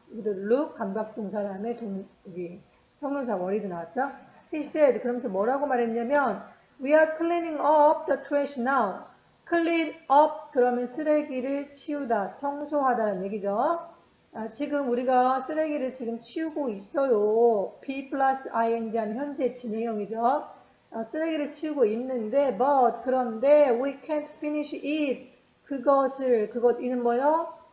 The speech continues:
쓰레기를 치우는 것, 이게 이, 이시죠. 이것을 in one day, 하루 만에 끝낼 수가 없어요. 이렇게 얘기하고 있죠.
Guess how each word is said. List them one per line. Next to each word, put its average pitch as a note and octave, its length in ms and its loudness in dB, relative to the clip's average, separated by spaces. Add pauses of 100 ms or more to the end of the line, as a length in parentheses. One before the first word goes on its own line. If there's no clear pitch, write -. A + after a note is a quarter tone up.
(180)
쓰레기를 D4 560 0
치우는 C#4 560 -6
것, C4+ 460 2
이게 A3 180 2
이, G#3+ 320 -2 (100)
이시죠. G#3 680 -2
이것을 D4 580 0
in B3+ 240 -6
one B3+ 220 -4
day, B3+ 380 2 (380)
하루 D#4 260 0
만에 A#3 520 -2
끝낼 D4 320 -2
수가 A#3+ 240 -6
없어요. G#3+ 580 -6
이렇게 F#3+ 260 -10
얘기하고 F3+ 260 -12
있죠. - 260 -18